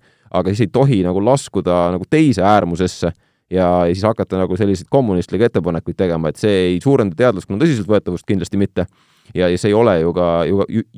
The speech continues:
ju ka reaalne lahendus, et kui meil on teadussüsteemis raha vähe, äh, siis me peaksime nagu karistama ja demotiveerima neid erafirmasid,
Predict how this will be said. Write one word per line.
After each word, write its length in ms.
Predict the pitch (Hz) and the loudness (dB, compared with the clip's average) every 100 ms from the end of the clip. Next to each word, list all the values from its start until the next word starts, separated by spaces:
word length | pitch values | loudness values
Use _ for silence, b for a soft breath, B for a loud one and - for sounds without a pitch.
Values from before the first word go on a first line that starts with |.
| 92 | -2
ju 80 | 123 | 0
ka 80 | 101 | 2
reaalne 340 | 107 120 92 95 | 4 4 2 2
lahendus, 400 | 120 101 78 78 | 2 0 -2 -6
et 80 | - | -6
kui 80 | |
meil 160 | 87 92 87 | -2 0 0
on 80 | 78 | 0
teadussüsteemis 720 | 131 104 - - 110 101 92 | 0 0 -2 -6 -4 -2 0
raha 240 | 123 104 | 0 0
vähe, 300 | 123 185 104 | 2 2 0
äh, 720 | 92 _ _ _ _ 90 90 85 | -4 _ _ _ _ -2 0 0
siis 320 | - 98 90 - | -2 -2 -4 -2
me 160 | 101 | -2
peaksime 400 | 92 98 - 90 87 | 0 -2 -2 -4 -2
nagu 160 | 87 - | -4 0
karistama 640 | 139 143 120 - 87 87 80 | 2 4 2 -2 -2 -2 -2
ja 20 | - | 2
demotiveerima 1120 | 123 104 95 95 113 135 98 85 85 82 78 | 2 2 0 0 4 4 4 2 -2 -2 0
neid 240 | 104 101 | 0 2
erafirmasid, 800 | 127 104 131 131 95 80 76 - | 2 2 2 2 2 0 -6 -10